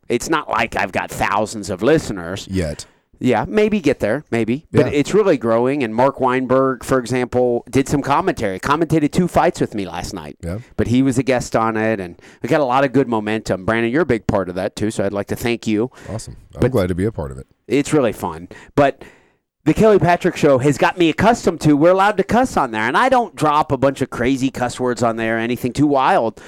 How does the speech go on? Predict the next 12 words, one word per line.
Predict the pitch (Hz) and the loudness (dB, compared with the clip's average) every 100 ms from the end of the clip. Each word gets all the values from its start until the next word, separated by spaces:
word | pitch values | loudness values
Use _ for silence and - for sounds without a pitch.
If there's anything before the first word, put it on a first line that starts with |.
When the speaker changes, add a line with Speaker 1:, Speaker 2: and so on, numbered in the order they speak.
| - | 0
Speaker 1:
but | 202 | 2
I'll | |
casually | 247 - 147 175 160 151 131 120 - _ _ - | 2 0 2 2 2 2 2 0 -4 _ _ -2
say | 147 | 0
something | 135 139 127 127 117 - _ _ | 2 0 2 0 0 -10 _ _
that, | - 117 110 | 0 0 0
that's, | 117 104 - | -2 -2 -4
uh, | - 107 98 92 | -2 0 0 -4
technically | - 147 - 135 120 110 | -2 -2 -2 -2 -2 -2
a | |
cuss | - 110 - | -2 -4 -2
word. | 107 131 | -2 -2